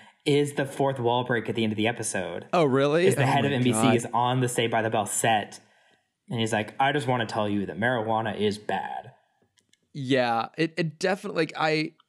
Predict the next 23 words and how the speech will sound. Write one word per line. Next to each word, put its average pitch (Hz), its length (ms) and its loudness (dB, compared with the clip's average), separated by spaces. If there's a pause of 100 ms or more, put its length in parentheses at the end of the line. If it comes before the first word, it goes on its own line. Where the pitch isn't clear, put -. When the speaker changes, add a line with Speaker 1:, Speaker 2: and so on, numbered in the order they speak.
(420)
Speaker 2:
I 165 160 -2
am 156 520 -2
not 139 300 -4 (160)
super 139 320 0
familiar 123 560 0
with 117 400 -2
the, 110 480 -6
like, 110 260 -10 (140)
the 110 380 -6 (100)
intersection 120 560 -4
of, 107 600 -8
um, 101 480 -10 (160)
like, 110 240 -14
marijuana 107 680 -6
stigmatization 104 640 -8
and 104 120 -10
criminalization 110 920 -6
and, 104 140 -10
like, 101 240 -10
broader 107 320 -4
issues 107 460 -8
about, 101 400 -12 (260)
um, 101 480 -10